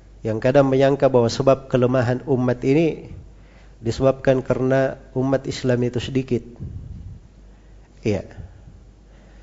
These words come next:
Maka caranya, karena umat ini, apa namanya, sedikit, maka harus disatu padukan semuanya.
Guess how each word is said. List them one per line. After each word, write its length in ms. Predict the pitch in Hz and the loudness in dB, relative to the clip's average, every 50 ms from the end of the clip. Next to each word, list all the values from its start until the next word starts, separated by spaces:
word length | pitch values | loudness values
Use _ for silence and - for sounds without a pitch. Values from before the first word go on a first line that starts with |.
| - - - - - - - | -20 -20 -20 -20 -20 -20 -10
Maka 240 | - 107 107 - 113 | -8 -6 -4 -2 -4
caranya, 640 | 107 - 123 117 120 135 127 131 147 165 165 156 - - - - - - - - - - - | -2 0 0 2 4 4 4 4 4 4 2 2 -2 -6 -14 -20 -20 -20 -20 -20 -20 -10 -10
karena 240 | 117 107 117 120 | -8 -4 -4 -4
umat 400 | - - 143 135 139 139 135 139 | 0 0 0 2 2 0 0 2
ini, 400 | 131 131 135 147 135 123 - - 107 - - - - - - - - - - - - - - - - - - - - - - - - - - - | 0 2 4 4 2 2 -2 -6 -12 -14 -16 -16 -18 -18 -20 -20 -20 -20 -20 -20 -20 -20 -20 -20 -20 -20 -20 -20 -20 -20 -20 -20 -20 -16 -10 -8
apa 240 | 113 - 123 120 | -4 -2 0 0
namanya, 320 | 123 120 120 120 120 120 113 | 2 2 2 0 0 -2 -2
sedikit, 400 | - 135 143 139 - 175 165 - | -4 -6 -6 -2 0 -2 0 0
maka 240 | - 139 123 - 117 | 0 0 2 2 2
harus 240 | 120 135 147 143 | 2 4 2 0
disatu 400 | - 147 131 123 - 139 127 - | 0 -2 -4 0 0 0 0 0
padukan 560 | 135 - - 131 139 160 165 - 160 143 139 127 | -2 0 0 2 2 2 4 4 4 4 4 2
semuanya. 560 | - 147 147 151 151 143 135 127 113 87 | 0 0 2 4 4 4 4 2 0 -2